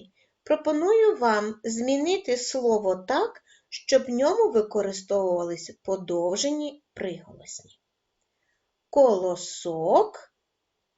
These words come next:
це буде колосся. Волосина —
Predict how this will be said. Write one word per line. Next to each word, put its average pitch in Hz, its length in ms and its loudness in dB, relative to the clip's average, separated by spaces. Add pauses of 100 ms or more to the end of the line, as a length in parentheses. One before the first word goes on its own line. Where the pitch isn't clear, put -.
це 175 260 -6
буде 190 720 0 (1400)
колосся. 220 1400 4 (1800)
Волосина — 202 1700 0